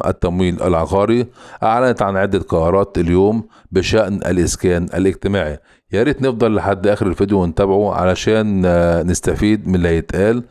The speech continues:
تاني حاجة علشان نعرف إيه اللي لينا وإيه اللي علينا.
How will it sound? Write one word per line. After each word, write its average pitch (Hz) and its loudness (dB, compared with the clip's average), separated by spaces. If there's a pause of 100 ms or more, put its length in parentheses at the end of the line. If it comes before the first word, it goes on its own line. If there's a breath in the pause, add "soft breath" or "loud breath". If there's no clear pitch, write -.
(360 loud breath)
تاني 127 0
حاجة 113 0 (260 loud breath)
علشان 98 0
نعرف 113 0
إيه 113 2
اللي 98 0
لينا 107 2
وإيه 95 2
اللي 98 2
علينا. 80 -2